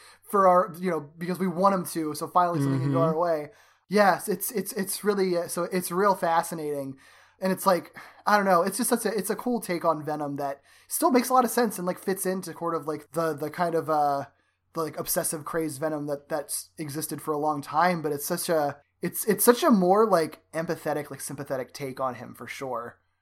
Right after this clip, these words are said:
Speaker 2: Yeah, I am, I'm so, so, so curious about what the future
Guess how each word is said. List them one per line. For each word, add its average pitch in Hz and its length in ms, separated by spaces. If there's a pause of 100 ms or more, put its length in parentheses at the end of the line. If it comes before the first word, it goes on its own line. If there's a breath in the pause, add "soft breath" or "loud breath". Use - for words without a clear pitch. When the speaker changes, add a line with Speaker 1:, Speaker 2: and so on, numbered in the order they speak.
(100)
Speaker 2:
Yeah, 139 440
I 156 220
am, 262 520
I'm 185 240
so, 151 720
so, 127 720
so 160 680
curious 113 800
about 110 800
what 120 280
the 117 80
future 131 440